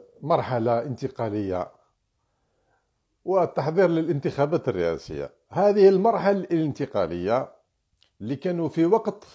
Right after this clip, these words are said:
غير بعيد كانوا رافضينها، لما كانت الناس تدعو لتنظيم مرحلة انتقالية من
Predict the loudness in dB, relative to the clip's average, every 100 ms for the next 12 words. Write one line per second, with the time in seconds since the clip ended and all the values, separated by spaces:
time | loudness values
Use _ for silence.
0 | -20 _ _ _ -10 -2 2 4 2 2
1 | 0 0 -2 -2 0 0 -2 -4 -4 -4
2 | -8 -16 _ _ _ _ _ _ _ _
3 | _ _ _ _ _ _ _ _ _ _
4 | _ _ -4 -2 0 -2 -2 -4 -2 -2
5 | 0 0 0 2 4 4 2 -4 2 4
6 | 4 2 -10 _ _ _ _ _ -2 0
7 | 2 4 4 4 4 4 2 -2 2 2
8 | 2 2 4 4 2 -2